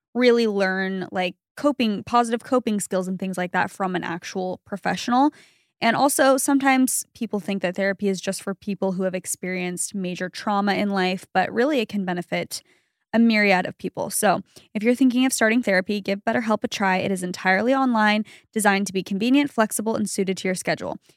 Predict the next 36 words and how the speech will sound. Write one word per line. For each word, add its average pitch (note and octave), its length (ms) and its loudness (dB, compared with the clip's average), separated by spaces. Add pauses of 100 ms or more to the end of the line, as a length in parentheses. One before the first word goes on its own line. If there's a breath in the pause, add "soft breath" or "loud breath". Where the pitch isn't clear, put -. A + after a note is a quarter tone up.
(120)
You A3 80 0
just G3+ 160 -2
fill G#3 120 0
out G#3 140 4
a G3 40 0
brief G3 260 -2
questionnaire G#3+ 500 0
to - 80 -10
get - 140 -2
matched G3 320 -2
with G#3 140 -8
a G3 40 -4
licensed F#3+ 440 -2
therapist A#3 420 0
and G#3 160 -4
switch - 260 -6
therapists G3 400 -2
anytime G3+ 480 -4
for G3 120 -6
no F#3 240 -2
additional F3 400 -6
charge. - 360 -6 (460 soft breath)
So A3 140 -2
become A#3 320 2
your D4+ 100 4
own C4+ 200 4
soulmate, A3 440 2
whether G3 240 0
you're F3+ 160 -2
looking C4 300 0
for C4+ 180 -2
one C4 240 0
or G#3+ 200 -2
not. F3+ 440 -2
Visit G#3+ 420 -4
betterhelp G#3+ 560 0